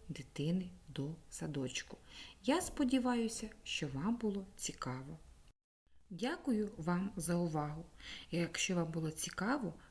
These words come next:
ви можете перейти за посиланням на мій YouTube канал, там для ваших діток є багато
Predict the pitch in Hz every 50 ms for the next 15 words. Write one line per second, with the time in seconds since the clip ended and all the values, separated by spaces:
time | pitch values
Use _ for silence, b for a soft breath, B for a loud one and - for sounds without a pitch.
0 | B 175 175 170 180 180 175 175 - - 165 170 - 165 165 170 170 - 170 165
1 | 160 160 160 - 165 160 - - 170 165 165 151 147 143 139 143 147 - B B
2 | B B B B - 170 165 165 165 160 156 151 147 - - 160 165 165 165 -
3 | 165 151 - - - 143 147 170 202 240 285 - B B B B B B - 165
4 | 170 170 165 - 165 151 156 156 156 - - 156 147 135 - 147 170 185 - 269
5 | 269 - B B B B B - 160 160 151 - - - 156 151 151 143 143 156
6 | 185 226 247 - 285